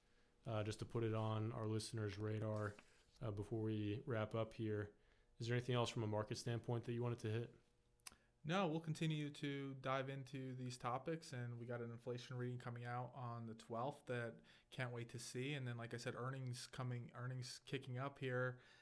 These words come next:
Speaker 2: at, at the, around the end of, uh, this week. So it's, it's an exciting time to keep an eye on the markets and, and keep our heads down.
Speaker 1: Yeah, so, um, before we sign off here, we did wanna just mention the Secure Act,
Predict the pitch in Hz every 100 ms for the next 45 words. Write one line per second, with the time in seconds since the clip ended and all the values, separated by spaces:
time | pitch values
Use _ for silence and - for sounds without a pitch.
0 | - 127 123 - 123 123 123 123 123 120
1 | 120 123 123 123 120 117 117 117 120 -
2 | 131 160 - - 120 117 117 110 127 123
3 | - - 123 123 120 - 123 123 120 120
4 | 120 117 113 113 - - - - - 113
5 | 127 123 123 117 113 113 113 123 123 117
6 | 113 107 117 - 123 113 120 117 101 101
7 | 104 - _ _ - 143 123 - 127 123
8 | 120 131 143 123 117 113 - 120 160 156
9 | 143 135 135 131 - 135 135 135 135 139
10 | 135 131 123 139 123 123 127 120 117 117
11 | 110 107 120 113 - 110 107 - 123 120
12 | 120 117 117